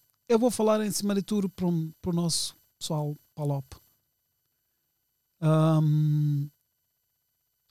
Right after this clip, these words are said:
eu acho que estamos num país que não é nosso, mas o que eu digo, não tenham medo.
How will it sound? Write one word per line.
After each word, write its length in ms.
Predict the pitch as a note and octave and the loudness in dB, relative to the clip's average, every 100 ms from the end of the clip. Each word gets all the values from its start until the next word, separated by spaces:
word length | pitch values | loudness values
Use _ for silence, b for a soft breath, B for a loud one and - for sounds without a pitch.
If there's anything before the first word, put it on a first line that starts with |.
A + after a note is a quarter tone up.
| _ | _
eu 200 | G#3 A3 | 0 2
acho 260 | A3 - - | 2 0 -4
que 340 | A3 G3+ G3 - _ _ _ _ _ _ _ _ _ _ _ _ _ | -6 -4 -6 -10 _ _ _ _ _ _ _ _ _ _ _ _ _
estamos 380 | A3 A3+ A#3+ | 4 4 4
num 180 | G3+ G#3+ | 2 0
país 580 | G3 F#3 E3+ D#3 - - _ _ _ _ _ _ | 0 -2 -2 -4 -6 -10 _ _ _ _ _ _
que 120 | F3 | -2
não 120 | E3+ | 0
é 60 | E3+ | 0
nosso, 420 | D#3 E3+ - - _ _ _ _ _ _ _ _ _ | 0 -2 -6 -10 _ _ _ _ _ _ _ _ _
mas 500 | E3 E3 D#3+ - - _ _ | -2 0 0 -2 -8 _ _
o 100 | - F#3 | -4 2
que 100 | G3 | 4
eu 60 | |
digo, 360 | F3+ E3 C3+ - _ _ _ _ _ | 6 4 2 -16 _ _ _ _ _
não 380 | E3 G3+ G#3 G3 | 4 6 6 4
tenham 360 | G3+ F#3 E3+ | 4 6 6
medo. 440 | D#3+ D#3 D3 C3 | 4 4 0 -4